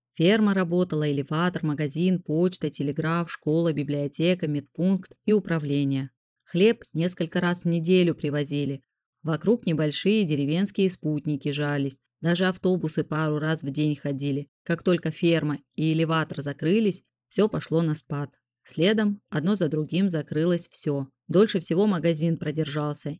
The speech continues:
и рейсовый автобус. Коренные жители по старости лет постепенно вымерли. Ездить стало не к кому. Автобус стал ходить не пару раз в день, а несколько раз в неделю. А потом его и вовсе отменили.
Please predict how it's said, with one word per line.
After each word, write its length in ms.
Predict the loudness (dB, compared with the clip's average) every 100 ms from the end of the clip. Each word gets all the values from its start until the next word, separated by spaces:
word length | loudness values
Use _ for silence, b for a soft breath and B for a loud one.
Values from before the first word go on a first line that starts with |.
| _
и 140 | -2
рейсовый 460 | 2 2 2 0 -2
автобус. 540 | -2 -2 -2 -4 -10 _ _
Коренные 420 | 0 4 6 4
жители 420 | 4 2 2 0
по 220 | 0 -2 -4
старости 480 | -2 0 -2 -2
лет 260 | 0 0 0
постепенно 640 | -6 -6 -4 0 2 0
вымерли. 640 | 0 0 0 -2 -6 -8 -12 _ -4
Ездить 440 | 2 4 4 -2
стало 380 | -2 -2 0 0
не 320 | 0 0 -2
к 80 | -6
кому. 340 | -6 -6 -6 -12 -14
Автобус 520 | -10 -2 0 0 -2
стал 240 | -2 -2
ходить 480 | 0 -2 0 -2 -4 _
не 160 | -4 -4
пару 340 | -4 -2 0
раз 200 | 0 0
в 80 | -2
день, 300 | 0 0 0 _ _
а 100 | -4
несколько 560 | -2 0 -2 -4 -4 -6
раз 260 | -4 -4 0
в 20 |
неделю. 580 | 0 0 -2 -2 -4 -10 _ _ -6
А 100 | -2
потом 440 | 2 4 2 0 _ _
его 240 | 2 4
и 40 | 4
вовсе 440 | 4 0 0 -4
отменили. 640 | -2 -2 0 0 -2 -4